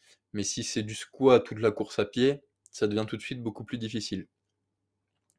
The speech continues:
Et en fait, le nez a une action,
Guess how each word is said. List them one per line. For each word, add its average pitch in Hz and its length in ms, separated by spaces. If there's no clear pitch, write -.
Et 104 40
en 110 80
fait, 170 260
le 123 100
nez 147 460
a 117 100
une 135 140
action, 139 600